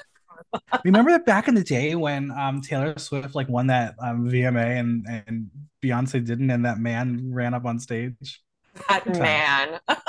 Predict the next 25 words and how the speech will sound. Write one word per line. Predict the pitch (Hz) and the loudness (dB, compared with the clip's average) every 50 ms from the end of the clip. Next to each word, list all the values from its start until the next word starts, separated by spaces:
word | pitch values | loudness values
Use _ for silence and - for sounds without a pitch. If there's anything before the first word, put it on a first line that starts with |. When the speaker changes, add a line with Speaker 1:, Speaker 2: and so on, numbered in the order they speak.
| 415 480 - - 466 494 | 2 2 2 0 -2 -2
Speaker 2:
Good | - - - | 0 -2 -2
times. | - - 127 110 104 117 117 117 | 0 0 -2 -2 0 -2 -4 -2
We | 139 156 | 0 2
don't | 151 135 127 127 | 2 2 2 0
refer | 131 127 123 - - 123 | 0 -2 -2 0 -2 0
to | 120 127 | 0 0
him | 131 123 117 | 0 0 0
as | 117 | 0
anything | 120 123 123 120 240 | 0 0 -2 2 4
Speaker 1:
No, | 262 262 262 | 4 4 4
Speaker 2:
else. | 269 - - - - - _ _ _ | 4 0 -8 -18 -20 -20 _ _ _
Speaker 1:
but | - 247 247 | 0 0 0
then, | 233 269 269 269 269 262 | 2 2 2 2 2 0
like, | 269 262 254 254 - - | 0 0 0 0 -2 -6
people | 254 247 240 - 254 | -10 -8 -4 -4 -6
forget | 247 - 240 214 196 226 226 233 226 | -4 -4 -8 -2 2 2 2 2 2
that | - 202 185 185 190 - | 2 2 2 2 0 -2
Beyonce | 185 185 185 196 202 - - 208 190 | -2 -2 -2 -2 -4 -4 -2 -2 0
actually | 185 185 185 - - - 196 190 185 180 | 0 0 -2 -4 -8 -6 -4 -4 -4 -4
gave | 156 - 180 175 180 180 175 175 175 170 165 170 - - - - - _ _ _ _ _ _ _ _ | -2 0 0 2 2 2 2 0 0 -2 -4 -8 -14 -16 -16 -18 -20 _ _ _ _ _ _ _ _
Taylor, | - 190 175 190 214 202 170 156 160 160 | -2 2 2 4 4 4 4 4 4 4
like, | 156 156 156 151 151 151 156 - - - | 4 2 2 2 2 0 -2 -6 -10 -8
an | 160 | -6
opportunity | 156 151 - - 151 - - 170 160 160 160 147 151 151 151 | -6 -6 -6 -8 -14 -12 -12 -10 -8 -6 -6 -4 -4 -4 -2
to | 151 151 151 151 151 151 | 0 0 0 0 -2 -4